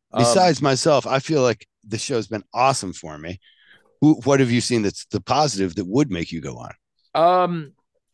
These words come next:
Speaker 1: there's plenty of people who have done a lot of good from it. Clean, Clean's an example of an over success from the show. Ryan's an example of an over success from the show,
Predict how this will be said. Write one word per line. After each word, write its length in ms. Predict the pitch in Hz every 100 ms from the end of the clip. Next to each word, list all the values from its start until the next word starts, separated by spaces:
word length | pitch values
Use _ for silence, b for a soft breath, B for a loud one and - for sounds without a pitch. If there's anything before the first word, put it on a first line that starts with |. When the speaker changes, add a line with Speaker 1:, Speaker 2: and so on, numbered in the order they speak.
| _ _ _ _ _ -
Speaker 1:
there's 200 | 175 170
plenty 260 | - 214 131
of 60 |
people 340 | - 185 170 165
who 200 | 147 143
have 340 | 143 147 135
done 240 | 131 131 120
a 80 |
lot 260 | 113 113 110
of 100 | 107
good 180 | 104 95 _ -
from 160 | 101
it. 80 | 104 _ _ -
Clean, 380 | 165 190 196 -
Clean's 340 | - 180 202
an 80 | 196
example 440 | 170 139 151 143 135
of 100 | 123
an 80 | 117
over 280 | 123 117 113
success 440 | - - 107 -
from 120 | _ 92
the 60 |
show. 320 | 92 95 95 107
Ryan's 340 | 113 139 156
an 80 | 151
example 400 | 147 131 123 123
of 80 | 110
an 80 | 107
over 200 | 107 107
success 420 | - 104 98 101
from 100 | -
the 60 | 87
show, 320 | - 65 -